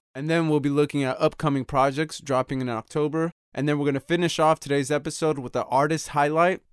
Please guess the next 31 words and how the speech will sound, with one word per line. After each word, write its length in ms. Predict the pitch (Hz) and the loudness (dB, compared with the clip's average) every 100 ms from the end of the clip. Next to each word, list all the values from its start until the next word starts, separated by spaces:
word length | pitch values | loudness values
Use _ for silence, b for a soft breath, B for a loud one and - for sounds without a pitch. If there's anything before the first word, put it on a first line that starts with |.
| _ _ | _ _
So 300 | _ 139 139 | _ -4 -2
before 340 | 123 - 165 165 | -2 -4 0 2
I 80 | |
go 160 | 151 151 | 2 2
any 160 | 151 139 | 2 -2
further, 560 | - 143 147 151 156 | 0 2 4 2 2
I 80 | 127 | 0
would 120 | 135 | 0
like 180 | 131 131 | 0 -4
to 100 | - | -8
say 440 | - 139 139 143 | -4 0 0 0
that 200 | 139 123 | -2 -6
the 80 | 117 | -4
main 240 | 120 131 131 | -4 -4 -4
topic 540 | - 131 131 147 131 | 0 0 0 -4 -4
of 80 | 117 | -8
this 160 | 117 | -8
podcast 640 | - 139 135 - 131 131 - | -4 -2 -2 -2 -2 -2 -6
is 120 | 110 | -8
music. 520 | 120 143 147 170 160 - - _ | -6 -4 -4 -8 -8 -20 -20 _
And 300 | 120 120 113 | -4 -2 -2
something 380 | 156 147 143 127 | -2 0 -2 0
very 260 | 135 127 | 2 0
tragic 480 | 117 139 127 123 123 | -2 0 0 0 -4
happened 480 | 127 123 - 131 120 | 0 0 0 -6 -6
in 120 | 117 | -4
the 60 | 113 | -2
music 380 | 120 120 120 | -2 -4 -4
world 220 | 131 123 113 | -2 0 0
last 340 | 113 117 - | -2 -2 -4
week. 300 | 131 139 - | -2 -2 -4